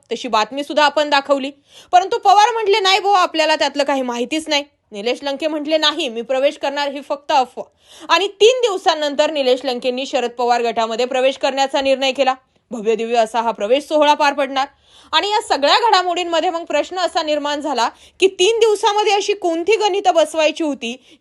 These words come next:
ज्यासाठी हा प्रवेश लांबवला गेला? त्याचं कारण समोर येत आहे. निलेश लंकेंच्या या बातम्या आल्या त्या पाठोपाठच वसंत मोरे यांनी मनसेची साथ सोडली. पुणे जिल्ह्याचा आपल्याला खासदार व्हायचंय,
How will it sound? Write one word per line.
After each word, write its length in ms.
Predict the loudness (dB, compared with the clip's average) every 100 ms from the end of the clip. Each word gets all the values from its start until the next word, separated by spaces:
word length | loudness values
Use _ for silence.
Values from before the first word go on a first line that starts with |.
| -14
ज्यासाठी 600 | 0 2 4 0 -4 -2
हा 180 | -4 -2
प्रवेश 440 | -2 -2 -2 -2 0
लांबवला 480 | 0 4 4 4
गेला? 180 | 2 -2 -6 _ _ _
त्याचं 200 | -12 -10
कारण 360 | -4 -2 -2 -2
समोर 280 | 0 2
येत 180 | 2 2
आहे. 80 | 0 -4 _ _ -10
निलेश 360 | -2 2 2 2
लंकेंच्या 520 | -2 -2 -4 2 4
या 60 | 4
बातम्या 400 | 2 0 -2 -2
आल्या 240 | 0 -2 -4 _
त्या 100 | -4
पाठोपाठच 720 | -2 -2 0 0 0 -2 -6 _ _
वसंत 440 | -2 -2 0 -4 -4
मोरे 360 | 0 2 4
यांनी 220 | 2 -2 -4
मनसेची 500 | -4 -4 -6 -6 -4
साथ 200 | -2 -2
सोडली. 320 | -4 -8 -8 -14 _ _ -10
पुणे 220 | -4 -2
जिल्ह्याचा 420 | 0 0 0 0
आपल्याला 320 | -2 -2 -2 0
खासदार 380 | -2 0 2 2
व्हायचंय, 400 | 2 0 -4